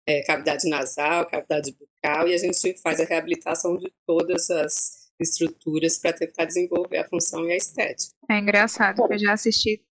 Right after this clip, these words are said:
Speaker 2: tantas palestras da Aline que eu já sei os casos que ela passa de todas as <laughs> próteses que ela reabilita. E são fantásticos, acreditem.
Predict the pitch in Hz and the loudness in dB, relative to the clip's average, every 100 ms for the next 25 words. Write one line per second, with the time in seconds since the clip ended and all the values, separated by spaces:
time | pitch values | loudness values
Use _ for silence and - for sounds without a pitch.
0 | _ _ 240 285 339 330 - 262 220 - | _ _ 2 4 2 2 4 6 4 2
1 | - 214 202 190 208 233 220 214 220 214 | 0 2 2 2 2 0 0 -2 0 4
2 | 226 - 233 285 - - 240 247 262 - | 2 2 2 2 0 2 4 4 2 0
3 | 262 247 262 226 233 269 247 262 302 359 | 2 2 4 4 4 6 4 4 6 8
4 | 453 427 359 339 349 294 - - - 330 | 10 10 8 8 6 6 0 4 8 8
5 | - 349 277 453 359 427 - 466 359 - | 8 6 6 4 2 2 4 2 2 2
6 | 254 - _ - - - - - - - | 0 0 _ 0 2 4 4 2 -2 2
7 | - - - - - 254 - 202 - 494 | 4 6 8 6 4 6 6 6 4 0
8 | - - - 240 277 285 269 - 214 233 | 0 -4 6 6 6 4 4 4 4 4
9 | - - 214 208 220 226 226 220 190 330 | 2 0 4 4 6 4 2 2 0 0
10 | - | 0